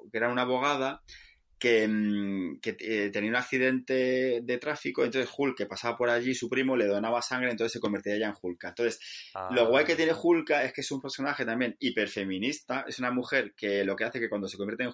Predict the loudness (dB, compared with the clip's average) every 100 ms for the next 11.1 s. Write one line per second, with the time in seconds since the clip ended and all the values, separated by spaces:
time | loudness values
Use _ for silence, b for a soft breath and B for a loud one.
0 | -2 -2 -2 -4 -2 -2 0 0 0 -2
1 | -4 -4 -4 -6 -10 -14 -16 _ -16 -8
2 | -4 -4 0 2 2 0 B B B -2
3 | 0 0 2 2 2 -2 0 0 0 0
4 | 0 2 0 -2 -4 -6 -4 -6 -2 0
5 | 2 0 2 0 0 -6 -4 -6 -4 -6
6 | -4 -2 0 -2 -4 -14 -4 0 2 0
7 | -2 -2 -2 -2 0 -2 -2 -4 -10 -12
8 | B B B B B -2 6 6 6 2
9 | -2 2 2 4 4 6 6 6 4 4
10 | 2 2 0 2 2 0 -2 0 2 2
11 | -2